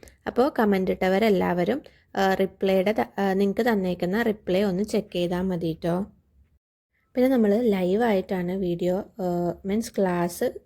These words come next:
എടുക്കുക എന്നാണ് പറഞ്ഞിട്ടുണ്ടായിരുന്നത്. അപ്പോൾ കുറച്ച് പേര് അത് റെക്കോർഡഡ് ആയിട്ടും കൂടെ വേണം എന്നൊക്കെ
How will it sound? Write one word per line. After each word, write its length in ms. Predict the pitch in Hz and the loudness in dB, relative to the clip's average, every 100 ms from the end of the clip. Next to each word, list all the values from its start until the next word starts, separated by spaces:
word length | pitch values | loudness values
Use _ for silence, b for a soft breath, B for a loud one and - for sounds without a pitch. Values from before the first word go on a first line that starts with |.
| _ _ | _ _
എടുക്കുക 380 | 196 175 170 185 | -2 0 -2 -2
എന്നാണ് 400 | 180 190 190 185 240 | 0 0 0 -2 -2
പറഞ്ഞിട്ടുണ്ടായിരുന്നത്. 1080 | 202 180 180 175 185 175 170 170 170 160 180 B B B | -4 -6 -6 -4 -2 0 0 0 -2 -2 -2 B B B
അപ്പോൾ 200 | _ 247 | _ 0
കുറച്ച് 360 | 240 214 214 - | 2 2 0 0
പേര് 300 | 247 196 202 | 2 2 2
അത് 180 | 208 196 | -2 -2
റെക്കോർഡഡ് 540 | 202 196 - 185 196 202 | -4 -4 -4 -2 0 0
ആയിട്ടും 320 | 190 180 196 | 0 -2 -2
കൂടെ 180 | 196 202 | 0 2
വേണം 320 | 196 175 175 180 | 2 0 -2 -2
എന്നൊക്കെ 320 | 180 170 | -4 -6